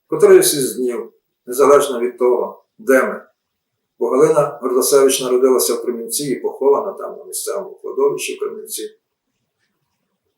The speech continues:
Якщо хтось з Кремінці прийде на могилу,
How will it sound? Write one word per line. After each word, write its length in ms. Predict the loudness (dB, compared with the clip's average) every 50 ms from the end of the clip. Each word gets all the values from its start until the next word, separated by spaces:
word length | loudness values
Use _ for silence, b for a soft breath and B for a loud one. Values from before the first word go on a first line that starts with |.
| _ _ _ _ _ _ _ _ _
Якщо 280 | -10 -6 -4 -4 -4 -2
хтось 260 | -2 0 0 0 0
з 40 | 0
Кремінці 560 | -2 -2 0 -2 -2 0 2 2 2 2 0
прийде 340 | -2 0 2 2 4 4 4
на 140 | 2 2 2
могилу, 640 | 0 4 8 8 8 8 8 4 0 -4 -10 -16